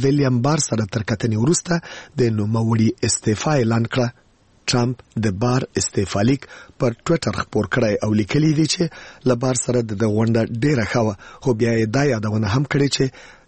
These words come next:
د بار د کار وروستۍ ورځ به د ډسمبر درویشتمه وي. ټرمپ د روانې میاشتې په پیل کې وروسته له هغه بار ته په غوسه شو چې هغه وویل د عدلیې وزارت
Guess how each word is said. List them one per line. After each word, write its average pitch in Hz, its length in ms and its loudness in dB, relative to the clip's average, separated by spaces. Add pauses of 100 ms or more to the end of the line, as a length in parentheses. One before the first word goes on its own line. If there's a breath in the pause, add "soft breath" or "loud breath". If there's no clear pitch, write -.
د - 20 2 (220)
بار 147 260 2 (200)
د - 20 0 (160)
کار 143 180 2 (160)
وروستۍ 120 420 0
ورځ 135 220 0
به 135 140 0
د 123 240 0
ډسمبر 107 520 0 (140)
درویشتمه 117 800 0
وي. 127 120 2 (640 soft breath)
ټرمپ 127 240 0 (260)
د - 20 2 (100)
روانې 113 320 2
میاشتې 120 300 0 (100)
په 107 40 0
پیل 135 260 0
کې 135 180 0 (420 loud breath)
وروسته 131 340 0
له 117 140 2
هغه 120 340 0 (240)
بار 127 300 0
ته 117 160 -4
په 104 160 -4
غوسه 107 340 0
شو 143 200 0
چې 156 160 0 (420 loud breath)
هغه 127 100 2
وویل 156 360 2
د 147 60 0
عدلیې 120 440 0
وزارت 135 340 0